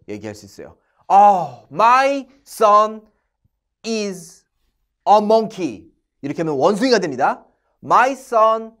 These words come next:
acts like a monkey.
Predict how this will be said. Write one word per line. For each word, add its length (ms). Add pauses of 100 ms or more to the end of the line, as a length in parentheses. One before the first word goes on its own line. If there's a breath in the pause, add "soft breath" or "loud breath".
(260)
acts 380
like 420 (520)
a 120
monkey. 920